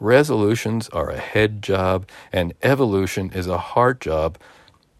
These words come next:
and you probably know which one of those gets my vote. A year from now,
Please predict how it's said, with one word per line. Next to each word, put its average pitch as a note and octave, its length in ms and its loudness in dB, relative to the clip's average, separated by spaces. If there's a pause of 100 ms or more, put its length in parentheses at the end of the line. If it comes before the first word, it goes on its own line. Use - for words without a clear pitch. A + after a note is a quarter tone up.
(100)
and C#3 160 -2
you F3+ 80 -4
probably G2+ 360 2
know E2+ 180 0
which D#2 260 -4
one E2 140 -4
of D#2+ 80 -6
those D2+ 220 -6
gets - 320 -8
my D#2 180 -8
vote. - 400 -12 (2000)
A G2+ 120 -6
year C3+ 420 0
from C3 260 -2
now, D#2+ 520 -2